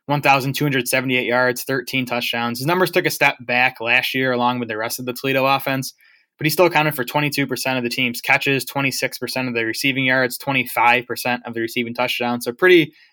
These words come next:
nice market share numbers. The guy is one of the better route runners in this class. If you, if you watch his game last year against Miami, which is obviously, you know,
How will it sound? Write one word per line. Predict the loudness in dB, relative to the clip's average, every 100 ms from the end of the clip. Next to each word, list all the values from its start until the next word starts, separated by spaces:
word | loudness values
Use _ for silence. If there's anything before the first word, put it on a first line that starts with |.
| _ -2
nice | 2 2 2 -2
market | 0 0 0
share | 0 0
numbers. | 0 0 0 -2 -6 _ -20 _
The | 4
guy | 6 8
is | 4 -2 -10 _ _ -12
one | 0 4
of | 4 2 0
the | -2
better | 2 2 4 4
route | 4 4
runners | 2 0 0 -2
in | -4
this | -4
class. | -4 -4 -2
If | 0
you, | 0
if | 2
you | 4
watch | 6 6 4
his | 0 2
game | 2 4 4 2
last | 0 -2 -2
year | 0
against | 0 -2 -2
Miami, | 0 2 0 0 -4
which | -4
is | -2
obviously, | -2 -2 -2 -4
you | -4
know, | -6